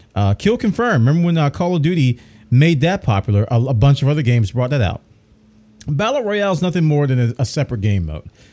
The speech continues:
It's a last man standing with a ever decreasing arena with R N G weapon drops that you can pick up, and it's the last man standing win.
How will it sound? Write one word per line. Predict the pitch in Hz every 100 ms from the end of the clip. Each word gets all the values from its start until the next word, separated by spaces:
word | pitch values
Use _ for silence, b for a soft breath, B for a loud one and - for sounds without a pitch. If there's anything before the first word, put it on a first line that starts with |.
| B -
It's | 202 196
a | 208
last | 180 156 147
man | 156 151
standing | - 151 139 131 135 -
with | 131 131 135
a | 127 -
ever | 151 180 170
decreasing | 135 156 - 143 139 165
arena | 170 135 107 101 117 b b b b _ _ _ _ _ _
with | 196 185 -
R | 156 170
N | 196
G | 156 202
weapon | 165 135 117 104
drops | 92 90 95 - - - B B
that | 117 110
you | 156
can | 147 196
pick | 170 160
up, | 110 90 -
and | 120
it's | 117
the | 156
last | 123 107 -
man | 110 104
standing | - 113 131
win. | 170 110